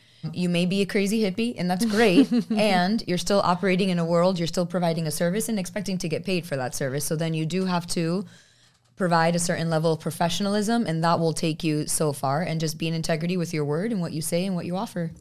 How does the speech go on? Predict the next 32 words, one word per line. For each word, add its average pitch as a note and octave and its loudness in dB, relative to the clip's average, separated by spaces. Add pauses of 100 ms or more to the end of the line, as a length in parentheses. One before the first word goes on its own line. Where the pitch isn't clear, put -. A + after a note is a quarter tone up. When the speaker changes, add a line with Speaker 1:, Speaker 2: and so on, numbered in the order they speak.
(140)
Speaker 2:
Yeah, G3+ -2
I G3+ 2
couldn't A3 2
agree G#3 2
more. G3+ 4
I F#3 4
think G#3 0
those, G3+ 4 (640)
their G#3 4 (100)
yoga G#3+ 0
teachers A3 0
somewhere G3+ 0
fall G3 0
along F#3+ 0
that F#3 -4
spectrum. G#3+ 0
And, F#3+ 0
and F#3+ -2
I F#3+ -6
think F3+ -6
naturally, F#3+ -2
like F#3+ -4
you G#3 -4
said, G3 2
we're F#3 0
just F#3 -4
kind F#3 0
of F3 -8 (100)
hippie, G3+ -4
flighty, G3+ 0
just A3+ 0
wanna G3 0